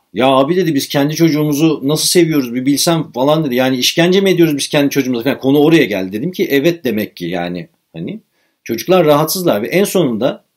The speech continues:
Tayga ve Orman dediler ki adamlar onunla, çocuklara dokunamadı bu arada. Yani herhangi bir temas yok. Bizimkiler yeterince güçlü bağırıyorlar ve ben de oradayım. Ama en sonunda çocuklar dediler ki, "Baba bir daha buraya gelip alışveriş etmeyelim. Bu tezgahtan hiçbir şey almayalım."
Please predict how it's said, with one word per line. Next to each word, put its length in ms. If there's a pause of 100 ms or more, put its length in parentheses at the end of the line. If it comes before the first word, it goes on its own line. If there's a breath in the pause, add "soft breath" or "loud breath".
(400)
Tayga 360
ve 60
Orman 420
dediler 420
ki 200 (420)
adamlar 380
onunla, 460
çocuklara 480
dokunamadı 600 (240)
bu 140
arada. 240
Yani 160
herhangi 360
bir 140
temas 380
yok. 240
Bizimkiler 580 (200)
yeterince 380
güçlü 320
bağırıyorlar 520
ve 80
ben 220
de 40
oradayım. 400 (800 soft breath)
Ama 180
en 180
sonunda 460
çocuklar 460
dediler 400
ki, 240 (280)
"Baba 320
bir 100
daha 300
buraya 260
gelip 320
alışveriş 460
etmeyelim. 360
Bu 100
tezgahtan 540
hiçbir 180
şey 180
almayalım." 440